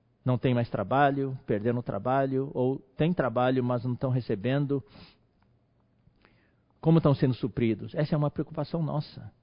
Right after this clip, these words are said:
Daí ficamos desencorajados, daí o inimigo fala, "Desista, desista."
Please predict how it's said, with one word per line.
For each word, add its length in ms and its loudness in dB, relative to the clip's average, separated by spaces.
Daí 140 0
ficamos 260 2
desencorajados, 920 -2
daí 120 2
o 60 2
inimigo 320 0
fala, 240 -4
"Desista, 600 0
desista." 760 -2